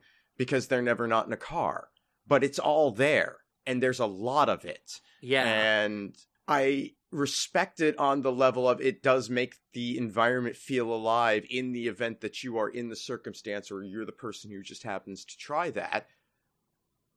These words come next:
Speaker 1: But do we need it? I don't know that we need it.
Speaker 2: I mean, that's Rockstar in a nutshell. Do we need it?
Speaker 1: Yeah.
Speaker 2: For them, of course, the answer
Speaker 1: Yeah.
Speaker 2: is always yes.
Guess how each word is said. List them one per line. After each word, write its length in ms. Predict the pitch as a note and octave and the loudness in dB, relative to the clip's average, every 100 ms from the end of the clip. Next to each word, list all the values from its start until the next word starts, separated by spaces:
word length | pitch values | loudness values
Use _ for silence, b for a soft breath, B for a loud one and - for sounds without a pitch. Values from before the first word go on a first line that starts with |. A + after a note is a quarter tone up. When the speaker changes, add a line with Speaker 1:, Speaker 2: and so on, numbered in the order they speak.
| _ | _
Speaker 1:
But 140 | - B2+ | -8 -4
do 120 | C3+ | -4
we 120 | A#2+ | -4
need 260 | A2 A#2 C3+ | -4 -4 -2
it? 220 | A3 - _ _ _ _ _ | -2 -4 _ _ _ _ _
I 100 | D3+ | -2
don't 200 | D3 C#3+ | 0 0
know 140 | D#3+ B3 | 0 0
that 160 | A3+ | 0
we 120 | A2 F#2+ | -2 -6
need 260 | F2+ D#2 | -6 -10
it. 140 | - _ _ _ _ - | -14 _ _ _ _ -10
Speaker 2:
I 60 | |
mean, 160 | C3+ C#3+ | -6 -4
that's 240 | D#3 E3 | -6 -6
Rockstar 680 | C#3 D#3 - - D#3 C#3 C#3 C#3 - - | -2 -2 -2 -6 0 0 0 -4 -14 -6
in 160 | D#3 | -4
a 100 | D3 | -2
nutshell. 600 | D3+ D#3+ - - C3 A#2 | -4 -6 -8 -2 -2 -2
Do 200 | A2+ D3+ | -2 0
we 140 | D#3+ E3 | 0 -2
need 280 | E3 E3 C#3 | -4 -2 -2
it? 220 | B2 - B B _ _ _ _ _ _ _ | -2 -6 B B _ _ _ _ _ _ _
Speaker 1:
Yeah. 220 | C3 E3 - _ _ | -6 -4 -6 _ _
Speaker 2:
For 160 | - | -2
them, 200 | E3+ E3+ | 2 4
of 100 | C#3 | 2
course, 240 | - C#3 - | 0 -2 -2
the 120 | C#3+ | -6
answer 140 | C3 | -6
Speaker 1:
Yeah. 60 | C#3 | -8
Speaker 2:
is 120 | C3+ - | -10 -4
always 580 | C#3 C3+ C3 B2 B2 C3+ | -4 -4 -6 -8 -10 -14
yes. 440 | B2+ - - | -16 -20 -20